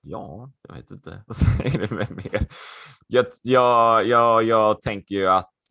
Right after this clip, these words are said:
eh, det är ju det här det mycket handlar om, i alla fall för mig, liksom. Den här livsstilen, att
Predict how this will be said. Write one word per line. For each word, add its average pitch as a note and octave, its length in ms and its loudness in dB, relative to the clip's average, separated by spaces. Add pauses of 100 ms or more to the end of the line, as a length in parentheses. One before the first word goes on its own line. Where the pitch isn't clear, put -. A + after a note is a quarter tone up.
eh, - 500 -20
det D2+ 180 -14
är - 20 -6
ju G2+ 60 -6
det F#2 100 -2
här A#2+ 400 -2
det G2 840 -6
mycket F2+ 420 -12
handlar E2+ 420 -4
om, A#2 200 -2
i A2+ 40 -4
alla A2 100 -2
fall A#2 140 -8
för D3+ 140 -12
mig, C3 300 -4
liksom. C#2+ 400 -12
Den G2+ 120 -4
här F#2 120 -2
livsstilen, F2+ 680 -8
att G#2 140 -6